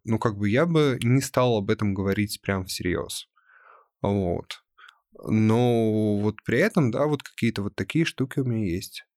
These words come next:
Я не знаю, действительно, как бы, э, м, вот какие-то метафорические вещи, да, мне нравятся.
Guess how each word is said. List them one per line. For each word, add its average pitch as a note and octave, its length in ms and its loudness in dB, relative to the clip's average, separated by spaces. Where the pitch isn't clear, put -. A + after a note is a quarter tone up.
Я C3+ 120 6
не G#3 80 6
знаю, F#3+ 300 4
действительно, A#2 640 0
как - 160 -12
бы, G#2+ 80 2
э, - 20 4
м, G#2 1300 0
вот C3 220 0
какие-то B2+ 600 0
метафорические C3 840 0
вещи, A2 420 0
да, C3+ 300 0
мне B2+ 260 0
нравятся. F2+ 680 -4